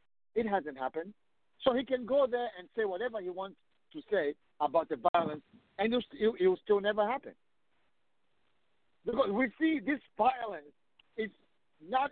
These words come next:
only from ju-, even just the people. It's also the police. Mobilizing police to go and block someone from doing something, that is violence. And the president is perpetrating that. He's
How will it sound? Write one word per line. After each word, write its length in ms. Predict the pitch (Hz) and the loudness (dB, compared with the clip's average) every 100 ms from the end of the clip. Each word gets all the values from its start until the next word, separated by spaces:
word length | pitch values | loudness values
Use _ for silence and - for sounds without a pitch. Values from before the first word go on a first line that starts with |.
| - | -2
only 260 | 240 247 220 | -4 -4 -2
from 280 | 220 208 180 170 _ _ - | 2 2 0 -8 _ _ -4
ju-, 160 | 220 - | -4 -2
even 320 | 233 208 175 | -4 -4 -2
just 160 | 185 180 160 | -4 -6 -10
the 80 | |
people. 340 | 147 165 - - _ _ _ - | -6 -6 -6 -16 _ _ _ -2
It's 140 | 233 - | 0 4
also 280 | 247 240 226 | 2 4 0
the 120 | 190 | -2
police. 340 | 202 220 262 - _ _ _ _ _ _ _ _ _ _ _ - - _ _ _ _ _ _ _ 160 | -6 -8 -10 -16 _ _ _ _ _ _ _ _ _ _ _ -20 -20 _ _ _ _ _ _ _ -2
Mobilizing 840 | 214 285 269 254 254 262 214 190 | 2 2 4 2 2 -2 -6 -6
police 400 | 196 202 233 220 170 _ _ - | -4 -4 -4 -6 -10 _ _ -10
to 80 | 330 | 0
go 260 | 226 233 226 | 4 4 4
and 240 | 185 143 120 | -6 -10 2
block 280 | 214 226 - _ | 4 4 2 _
someone 340 | 226 220 185 156 - | 0 0 -4 -6 -8
from 140 | 147 123 | -8 -4
doing 320 | 202 190 160 - | -2 0 -4 -8
something, 360 | 175 175 - 120 _ _ _ _ _ _ _ 220 | -8 -8 -12 -20 _ _ _ _ _ _ _ -2
that 140 | 220 208 | -2 0
is 140 | 208 233 233 | -6 -6 -4
violence. 400 | 208 185 127 87 - - _ _ - _ _ _ _ - | -2 -2 -6 -14 -20 -20 _ _ -20 _ _ _ _ 2
And 140 | 233 | 4
the 60 | 220 | 4
president 520 | - 233 220 220 208 208 | 0 -2 -2 -4 -4 -8
is 100 | 180 - | -10 0
perpetrating 600 | 214 202 - 190 175 175 | 0 0 0 0 0 2
that. 180 | 208 - - | 2 2 -4
He's 160 | - | -2